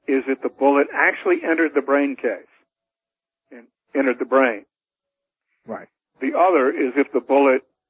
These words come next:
Speaker 1: uh, ruptured the left ventricle of the heart.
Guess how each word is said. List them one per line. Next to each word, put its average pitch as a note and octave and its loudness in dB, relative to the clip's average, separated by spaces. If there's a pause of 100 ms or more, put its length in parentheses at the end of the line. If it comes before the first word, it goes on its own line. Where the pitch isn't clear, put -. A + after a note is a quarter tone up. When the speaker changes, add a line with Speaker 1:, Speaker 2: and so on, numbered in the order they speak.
(360)
Speaker 1:
uh, C3 2 (460)
ruptured C#3+ 0 (160)
the C3 -4
left B2+ 0 (160)
ventricle C#3+ 0
of A#2+ -6
the B2 -12
heart. - -2